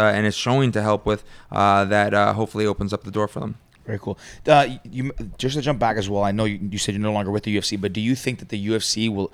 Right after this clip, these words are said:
Speaker 2: consider this in the future? Do you think they'll be a little less stringent slowly, or do you think it's still a long way for fighters to
Speaker 1: Uh,
Speaker 2: that
Speaker 1: well,
Speaker 2: degree?
Speaker 1: with them, again, because it's a third-party, uh, system, they kind of, uh,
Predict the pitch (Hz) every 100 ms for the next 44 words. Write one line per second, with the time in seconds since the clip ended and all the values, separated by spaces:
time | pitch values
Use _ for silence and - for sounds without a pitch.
0 | - - - - - - 127 - 127 123
1 | 127 113 - 123 - 127 113 123 120 95
2 | 120 123 113 110 123 131 131 135 - -
3 | 131 127 135 - 147 151 135 117 123 113
4 | - 110 98 107 104 104 104 98 - -
5 | - - - 123 120 156 156 113 117 165
6 | 170 196 202 180 147 147 147 131 147 139
7 | 131 120 147 - 135 127 110 - 117 107
8 | - 127 - 180 190 - 131 139 127 123
9 | 113 113 110 107 104 110